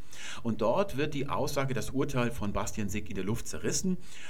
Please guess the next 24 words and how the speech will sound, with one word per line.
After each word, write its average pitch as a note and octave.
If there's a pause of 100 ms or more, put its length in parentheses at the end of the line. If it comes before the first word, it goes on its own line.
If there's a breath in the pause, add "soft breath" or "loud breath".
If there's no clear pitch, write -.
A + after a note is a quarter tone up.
(100 loud breath)
Und C#3+
es A2+
wird A#2
also G2+
dargestellt, G2
warum F#2+
sprachhistorisch G#2+
wohlgesonnen G#2
die F#2+
richtigere G2+
Form F#2
ist G2
oder F2+
eine F2
korrekte F2+
Form D#2+
ist. D3+ (640 loud breath)
Und C#3+
es E3+
heißt D#3+
dort, G2 (420 loud breath)
das A#2+
Verb A#2+
sinnen C3+